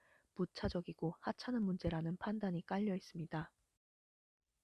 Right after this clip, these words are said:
하지만 페미니즘이란 성별로 인해 발생하는 권력의 불균형을 바로잡으려는 움직임일 뿐이며 페미니스트는 그저 페미니즘을 지지하는 사람입니다. 물론 노동 문제며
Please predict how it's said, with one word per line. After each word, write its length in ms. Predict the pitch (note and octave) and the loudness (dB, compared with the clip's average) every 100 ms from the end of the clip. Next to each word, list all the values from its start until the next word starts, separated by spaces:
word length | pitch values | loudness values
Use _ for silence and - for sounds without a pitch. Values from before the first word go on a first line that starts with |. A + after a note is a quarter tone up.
| _ _ _ _ _ _ _ _ _ _ | _ _ _ _ _ _ _ _ _ _
하지만 520 | - G#3+ G#3+ F#3+ G#3 - | -2 0 0 2 0 0
페미니즘이란 840 | B3+ C4 A#3+ - E3+ E3 F#3+ F#3+ - _ _ _ - | 0 0 0 -2 -2 0 -2 -2 -6 _ _ _ -12
성별로 500 | - B3 A#3+ A#3 G#3 | -2 2 4 4 4
인해 220 | G3 F3+ | 2 2
발생하는 640 | - F#3+ - G3 F3+ F3 F#3+ | -2 -6 -2 0 2 0 0
권력의 480 | - F3+ F#3 F3+ F3 | -2 0 0 0 -2
불균형을 760 | - G3 G#3 G3 E3 D#3+ E3+ - | -4 -4 2 2 2 0 -2 -4
바로잡으려는 720 | F3 F3+ F3 - F3 E3 E3 | -4 -2 -2 -2 0 0 0
움직임일 560 | E3+ E3+ - F3 E3 E3 - | 0 -2 0 0 0 0 -4
뿐이며 460 | E3 E3 F#3+ F#3+ - _ _ _ _ _ _ | -4 0 0 0 -4 _ _ _ _ _ _
페미니스트는 760 | A#3+ B3+ A#3+ G#3+ - F#3 E3+ F#3 | -2 2 2 0 -2 -2 0 -2
그저 380 | - - F#3+ G3+ _ _ _ | -4 0 0 -2 _ _ _
페미니즘을 600 | B3 C4 B3 G#3+ F3 E3 | 0 2 2 2 0 0
지지하는 480 | - - E3+ E3 E3+ | -4 -2 -2 -2 -4
사람입니다. 760 | - F#3+ F3 D#3 D#3 D#3 - _ - _ _ _ _ _ _ - | -2 0 2 0 0 -4 -6 _ -20 _ _ _ _ _ _ -6
물론 380 | G3 G3+ G3 F#3 | 0 2 2 2
노동 300 | F#3+ G#3+ G#3 | 2 4 4
문제며 600 | F3 E3+ E3 E3+ F#3+ | 2 2 0 0 -2